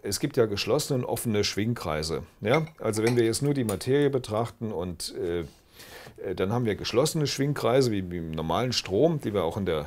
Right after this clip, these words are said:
Steckdose haben. Und es gibt aber auch offene Schwingkreise, ja, die also an diese sechsundneunzig Prozent anderes Feld, äh, angedockt sind.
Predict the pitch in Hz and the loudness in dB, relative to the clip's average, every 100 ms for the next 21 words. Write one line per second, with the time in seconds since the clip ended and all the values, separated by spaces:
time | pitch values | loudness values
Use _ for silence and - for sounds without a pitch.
0 | - - 131 147 147 139 135 123 135 131 | -8 -4 -4 -2 -2 0 2 2 2 2
1 | 101 98 123 113 104 - - 120 104 85 | -4 -4 -2 0 0 -4 -8 -6 -4 -4
2 | - 76 78 - 62 65 58 92 - 90 | -6 -8 -8 -8 -8 -8 -10 -14 -10 -4
3 | 131 147 - 107 104 95 101 82 101 107 | -2 -4 -6 -2 0 0 0 -2 -4 -4
4 | 107 90 110 - 113 107 - 98 104 - | -4 -2 -4 -2 -4 -4 -2 0 0 0
5 | 120 123 95 - 98 80 - - 92 80 | 0 4 4 4 0 0 -2 -4 -2 -2
6 | 104 95 87 82 - 110 147 | -2 -4 -2 -2 -2 -2 -2